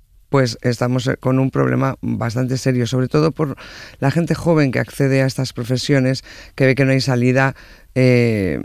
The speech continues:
eh, respetable, ¿no? <laughs> Es decir, que no se pagan los trabajos como deben de ser. Un proyecto, para que te hagas una idea, eh, n-, normalmente tenemos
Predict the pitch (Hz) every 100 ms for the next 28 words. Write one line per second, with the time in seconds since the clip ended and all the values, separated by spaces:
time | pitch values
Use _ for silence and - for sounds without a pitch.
0 | - 120 117 113 104 110 - 107 131 135
1 | 113 113 196 - - 143 - - 185 180
2 | 135 - 143 117 127 120 117 120 120 117
3 | 120 117 123 113 127 127 120 107 110 107
4 | 98 - 143 - - - - 180 170 185
5 | 175 175 - 202 - - - 131 127 143
6 | 143 165 151 143 143 160 - - - -
7 | - 143 139 135 135 127 - - 139 -
8 | 131 131 135 131 147 156 160 165 - 147
9 | 139 143 -